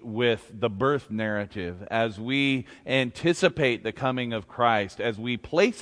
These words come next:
ourselves within that story, it is an invitation in our, to respond by worshiping.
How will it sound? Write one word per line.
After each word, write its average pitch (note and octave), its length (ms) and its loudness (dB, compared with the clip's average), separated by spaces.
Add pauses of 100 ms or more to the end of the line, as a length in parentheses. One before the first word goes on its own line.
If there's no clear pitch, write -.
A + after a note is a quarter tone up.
ourselves B2+ 1080 4 (360)
within D3+ 680 0
that A#2+ 260 4
story, G#2 880 -4 (400)
it A#2+ 140 0
is B2+ 160 2
an B2 100 0
invitation B2+ 800 -2
in G2 140 -6
our, G#2 260 -2 (360)
to A2 500 -2
respond A#2 1120 0 (340)
by A2 280 4
worshiping. A#2+ 800 -4